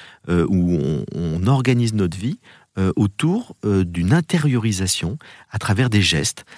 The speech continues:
à travers, euh, même la posture, hein, de se mettre dans une certaine position, de fermer les yeux, et cetera. C'est du rituel. Donc il nous dit, on a besoin de petits moments de sacralité dans notre journée où on se met un peu à l'écart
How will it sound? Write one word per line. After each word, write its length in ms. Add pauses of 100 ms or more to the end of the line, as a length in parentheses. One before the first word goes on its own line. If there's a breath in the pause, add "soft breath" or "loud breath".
(160 loud breath)
à 120
travers, 520
euh, 560
même 400
la 120
posture, 500
hein, 100
de 120
se 120
mettre 140
dans 80
une 80
certaine 380
position, 680
de 80
fermer 320
les 240
yeux, 80
et 100
cetera. 280
C'est 240
du 100
rituel. 380 (440 loud breath)
Donc 200
il 80
nous 120
dit, 140
on 140
a 80
besoin 360
de 120
petits 240
moments 240
de 20
sacralité 720 (380 loud breath)
dans 80
notre 180
journée 460 (160)
où 340
on 100
se 180
met 180
un 80
peu 160
à 80
l'écart 580